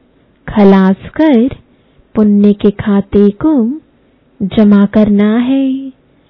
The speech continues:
नए सिर इक्कीस जन्मों के लिए जमा करना है। जमा होगा बाप को याद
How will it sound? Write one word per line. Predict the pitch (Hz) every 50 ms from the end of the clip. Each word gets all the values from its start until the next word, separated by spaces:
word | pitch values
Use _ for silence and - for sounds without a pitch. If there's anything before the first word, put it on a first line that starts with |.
| _ _ _ _ -
नए | 196 202 202 202 196 196 196 196
सिर | - - - - 311 311 277 247 277 - - - _ _ _ _ _ _ _ _ _ 226
इक्कीस | - - _ - 226 202 - 233 196
जन्मों | - - 220 208 208 202 202 214 254 311 330
के | - - 220 202
लिए | 196 196 196 202 208 208 208 208 233 285 320 - _ _ _ _ _ _ _ _ _ _ -
जमा | 196 - 214 208 202 202 202 208
करना | 208 - 220 208 202 202 202 202 202 220 240
है। | 233 247 269 269 269 262 269 269 269 - _ _ _ _ _ _ _ _ -
जमा | 202 190 - 220 208 208 220 254 294 320 302
होगा | - - 226 202 196 185 - 202 202 202 208 233 294 330 - _ _ _ _ _ _ _ _ 208
बाप | 180 208 208 202 202 202
को | - - - 208 208 214
याद | 202 180 - 208 208 226 277 311